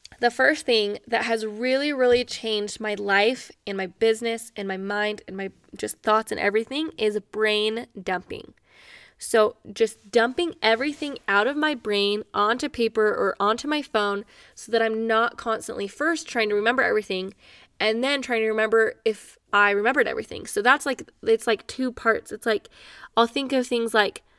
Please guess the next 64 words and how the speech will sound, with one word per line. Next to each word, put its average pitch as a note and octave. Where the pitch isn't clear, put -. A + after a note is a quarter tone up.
I'll A#3
be A#3
just, G#3+
like, G3
going A#3+
through B3
the A#3
car. A#3
I'm G#3+
like, G3+
"Okay, G#3+
I F#3+
need G#3
to B3+
do B3
this. G#3
I F#3+
need G#3
to B3
do C4
this. G3+
When G3+
I G#3
get A3
home, A#3
I -
need A#3
to B3+
do B3
this. G3+
I G3+
need G#3
to A3
do A#3
this." G#3
And A3+
then C4
for A#3+
the A#3
next B3+
twenty A3+
minutes, G#3
I'm G3+
like, G3
"What A#3
were D4+
the D4
four C#4+
things? C#4+
Okay, A3
one, G#3+
two, A3+
three, G#3+
four. G3+
Okay, G3+
I -
remembered G3+
them. F#3
Oh, A#3+
shoot, -
what G3+
was A3+
the A#3+
third? G3+